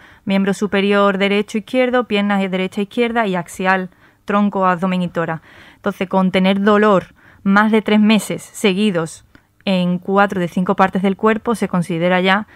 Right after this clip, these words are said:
que esa paciente podría tener fibromialgia, acompañado también de alteraciones de,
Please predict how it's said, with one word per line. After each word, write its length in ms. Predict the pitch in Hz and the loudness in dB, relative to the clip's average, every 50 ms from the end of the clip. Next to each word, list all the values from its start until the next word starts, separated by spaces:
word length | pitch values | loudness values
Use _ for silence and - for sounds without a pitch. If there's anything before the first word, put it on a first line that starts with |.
| - - - - - - _ _ | -20 -20 -20 -20 -20 -20 _ _
que 240 | - 190 185 180 185 | -6 -2 -2 -2 0
esa 160 | 170 - 185 | 0 -2 0
paciente 400 | - 185 180 - 190 185 208 190 - _ _ _ _ | 0 0 0 0 0 0 -2 -2 -4 _ _ _ _
podría 340 | - 196 196 175 185 185 185 | 0 0 0 2 0 -2 -2
tener 200 | 180 185 180 180 | -2 -2 -2 -2
fibromialgia, 720 | 180 - 175 165 170 170 170 196 240 247 226 180 180 175 | -2 -2 -2 -2 -2 -2 0 2 2 4 2 2 0 -2
acompañado 520 | 165 165 180 175 160 175 170 170 170 175 175 | -2 0 -2 -4 -2 -4 -4 -4 -4 -4 -4
también 440 | - 175 175 170 180 190 202 208 | -4 -4 -4 -2 -2 -2 0 0
de 180 | 202 196 196 202 | 0 0 0 0
alteraciones 640 | 185 185 175 190 170 170 - - 185 175 180 185 175 | 0 0 -2 -2 -4 -4 -4 -4 -4 -2 -2 -2 -2
de, 320 | 185 190 190 190 190 185 | -2 -2 0 0 -2 -4